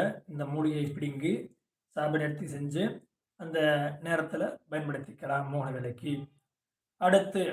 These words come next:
மிருகங்களை, மிருகங்களை வந்து எந்த இடத்துக்கு போனாலும் நம்மளை வந்து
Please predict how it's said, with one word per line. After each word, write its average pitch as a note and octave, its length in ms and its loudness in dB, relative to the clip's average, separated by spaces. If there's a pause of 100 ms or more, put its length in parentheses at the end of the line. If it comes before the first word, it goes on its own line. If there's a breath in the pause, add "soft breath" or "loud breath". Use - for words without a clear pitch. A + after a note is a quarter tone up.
(260)
மிருகங்களை, G3+ 680 10 (1300)
மிருகங்களை F#3+ 540 4
வந்து D#3+ 180 0 (800)
எந்த A#3 220 2 (260)
இடத்துக்கு E3+ 340 0
போனாலும் D#3+ 340 0
நம்மளை E3+ 220 0
வந்து F3 160 -4